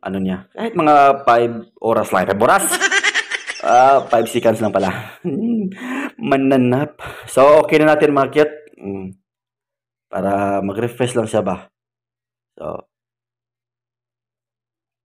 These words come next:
so, ngayon, mga cute, pagkatapos niyan, punta ka na sa YouTube.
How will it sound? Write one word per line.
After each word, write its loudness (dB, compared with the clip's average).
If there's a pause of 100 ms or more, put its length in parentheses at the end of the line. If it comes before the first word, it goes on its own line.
(1080)
so, -18
ngayon, 2
mga 4
cute, 4 (1400)
pagkatapos -2
niyan, -2 (2000)
punta 0
ka 0
na 4
sa 4
YouTube. 0